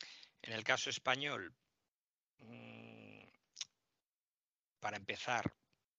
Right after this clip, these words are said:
vinculándolo también con la cuestión del Estado de Derecho, mm, en esta primera parte de la respuesta, mm, tampoco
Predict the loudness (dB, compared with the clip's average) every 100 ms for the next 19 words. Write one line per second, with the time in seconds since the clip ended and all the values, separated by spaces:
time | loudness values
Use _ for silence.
0 | _ _ _ _ _ _ _ -10 -6 -2
1 | -2 0 -2 0 -2 -2 -4 -4 -4 -6
2 | -6 -6 -2 -2 0 -2 -2 -4 -2 -4
3 | -4 -10 -18 -18 -16 -14 -16 -18 -20 _
4 | -20 -20 -18 -16 -14 -8 -2 0 0 -2
5 | -2 0 0 0 2 0 2 -2 -2 -4
6 | -6 -2 2 2 2 0 _ _ _ _
7 | _ _ -14 -12 -12 -12 -14 -18 -18 -14
8 | -14 -14 _ _ _ _ -8 -8 _ _
9 | -14 -2 -2 -2 4 4 4 2 0